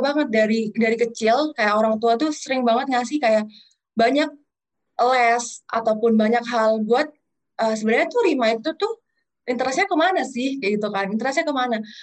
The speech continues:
banyak banget, jadi kayak mulai dari nari, les nari, les olahraga, dari renang, terus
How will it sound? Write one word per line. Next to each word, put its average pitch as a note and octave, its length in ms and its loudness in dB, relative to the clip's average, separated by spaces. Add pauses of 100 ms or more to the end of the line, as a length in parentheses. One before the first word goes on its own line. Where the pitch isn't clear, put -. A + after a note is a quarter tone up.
(140)
banyak C4 240 2
banget, D4 320 0
jadi A#3+ 160 0
kayak A3+ 260 0 (220)
mulai A3+ 240 0
dari G#3+ 320 0
nari, B3 560 -2
les A3 240 -2
nari, A#3+ 480 -2
les A3 240 -2
olahraga, G#3+ 720 -2
dari G#3 240 -2
renang, G#3+ 480 0 (480)
terus A3 320 -2